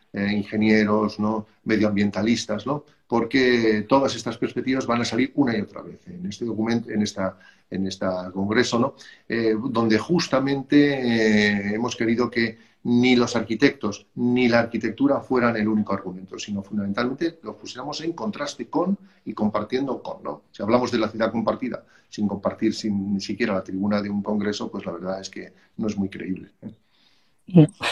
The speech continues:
Speaker 2: Pues con esta invitación, José María, si te parece, cerramos ya la entrevista, pasamos a su edición en, en los distintos formatos.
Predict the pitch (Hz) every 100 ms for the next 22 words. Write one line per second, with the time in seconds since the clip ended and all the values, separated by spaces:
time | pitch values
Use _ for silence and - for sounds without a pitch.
0 | - _ _ - 262 - - _ - -
1 | - - _ _ 190 185 196 202 202 233
2 | 226 202 196 254 247 285 403 - _ -
3 | _ _ _ - 190 185 185 202 226 262
4 | 254 175 170 180 202 185 175 190 185 180
5 | 180 170 185 190 247 262 160 175 180 180
6 | 170 - 190 185 165 170 _ _ _ 170
7 | 160 160 - 220 233 247 247 240 190 160
8 | 165 165 175 170 175 175 - 180 185 196
9 | 190 214 226 339 370